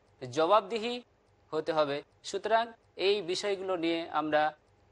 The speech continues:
আলোচনা করেছি। আজকে ঠিক সেই রকমই একটা বিষয় নিয়ে আমরা আলোচনা করব, যে আনুগত্য করা, এটা ইসলামের একটা গুরুত্বপূর্ণ বিষয় এবং প্রত্যেক মুসলমানের মধ্যে এই গুণ বা বৈশিষ্ট্য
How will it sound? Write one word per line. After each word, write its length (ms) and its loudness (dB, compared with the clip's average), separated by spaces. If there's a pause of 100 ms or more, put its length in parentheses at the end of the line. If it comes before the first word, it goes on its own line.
আলোচনা 400 2
করেছি। 480 -2 (800)
আজকে 380 2
ঠিক 240 -6
সেই 220 -2
রকমই 520 2 (580)
একটা 220 0
বিষয় 460 2 (320)
নিয়ে 160 2
আমরা 220 6
আলোচনা 360 0
করব, 400 -2 (220)
যে 460 0 (200)
আনুগত্য 600 2
করা, 380 2 (380)
এটা 140 -4
ইসলামের 600 0
একটা 260 -2
গুরুত্বপূর্ণ 640 -2
বিষয় 480 2 (640)
এবং 220 -2
প্রত্যেক 420 -2
মুসলমানের 640 0
মধ্যে 240 -2
এই 240 2
গুণ 300 -2
বা 140 4
বৈশিষ্ট্য 640 -4